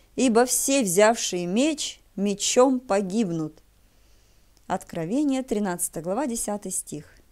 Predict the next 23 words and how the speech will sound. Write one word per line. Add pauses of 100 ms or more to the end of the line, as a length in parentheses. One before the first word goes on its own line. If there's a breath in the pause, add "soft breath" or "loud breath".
(280)
«Кто
ведёт
в
плен, (540 soft breath)
тот
сам
пойдёт
в
плен. (260)
Кто
мечом
убивает, (320 soft breath)
тому
самому
надлежит
быть
убиту
мечом». (720 soft breath)
Здесь
терпение
и
вера
святых.